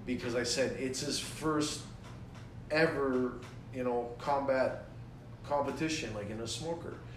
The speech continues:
And, uh, they put him up against somebody which had the same experience. It was a first timer. I, well, sorry, sorry.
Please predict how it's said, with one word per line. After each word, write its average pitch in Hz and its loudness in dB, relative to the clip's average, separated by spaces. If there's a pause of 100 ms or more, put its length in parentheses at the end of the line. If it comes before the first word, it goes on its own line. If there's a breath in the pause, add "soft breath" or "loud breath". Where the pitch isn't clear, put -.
(380 loud breath)
And, 101 -4
uh, - -6 (180)
they 123 0
put 143 -2
him 143 0
up 139 2
against 123 2
somebody 127 0
which 113 0
had 107 0
the 101 -4
same - -4
experience. 151 2 (400 loud breath)
It 107 -4
was 107 -2
a 107 -4
first 151 -4
timer. 135 0
I, 117 -2 (300)
well, 117 -2
sorry, 104 -2
sorry. 95 -4